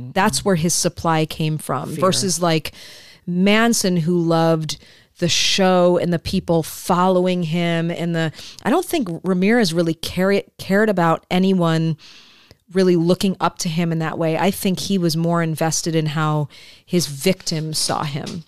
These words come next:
Speaker 1: Feared him.
Speaker 2: Feared him. Yeah,
Speaker 1: Mm-hmm.
Speaker 2: I think that's true. And that there's the sexual sadism piece, right? As he was aroused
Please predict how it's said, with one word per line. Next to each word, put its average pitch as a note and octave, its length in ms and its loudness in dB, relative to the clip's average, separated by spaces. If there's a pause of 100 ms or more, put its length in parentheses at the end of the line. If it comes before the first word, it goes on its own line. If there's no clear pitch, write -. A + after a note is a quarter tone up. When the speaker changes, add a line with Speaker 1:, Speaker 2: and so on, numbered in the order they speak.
Speaker 1:
Feared A#2+ 480 -4 (180)
him. F3+ 80 -14 (100)
Speaker 2:
Feared F#3+ 420 0
him. C#3+ 340 -10 (380)
Yeah, E3+ 320 -4 (140)
Speaker 1:
Mm-hmm. F#3+ 220 -10
Speaker 2:
I - 60 -2
think G3+ 200 -2
that's E3+ 240 -2
true. F#3 220 -2
And F#3 140 2
that F#3 160 0
there's F#3 220 0
the F3 100 -4
sexual - 400 -4
sadism D#3 560 -4
piece, D#3 280 -6
right? E3 220 0
As D#3+ 160 0
he F#3 160 0
was F3 160 2
aroused D#3+ 720 0